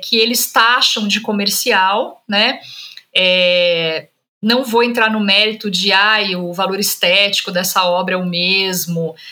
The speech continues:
né, do que o que as pessoas chamam com muitas aspas de grande literatura, né? Mas o que eu acho importante é que, assim, se a gente quer entender como que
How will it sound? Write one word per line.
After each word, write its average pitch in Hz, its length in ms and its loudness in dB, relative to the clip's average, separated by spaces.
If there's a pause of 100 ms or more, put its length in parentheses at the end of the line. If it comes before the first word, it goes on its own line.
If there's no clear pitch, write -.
(220)
né, 185 300 0
do 180 160 -10
que 180 340 -2
o - 120 -8
que - 120 -4
as 190 140 0
pessoas 196 420 -2
chamam 202 300 0
com 202 100 -8
muitas 196 380 -2
aspas 180 480 0
de 185 80 -6
grande 180 280 -2
literatura, 196 840 -2
né? 202 280 2 (440)
Mas 214 240 2
o 254 80 -4
que - 100 2
eu 262 80 6
acho 262 320 2
importante 254 720 0
é 262 40 0
que, 269 100 0
assim, 214 340 -2
se 185 120 -2
a 214 40 2
gente 247 300 2
quer 262 160 0
entender 214 880 0
como 240 320 -2
que 240 420 0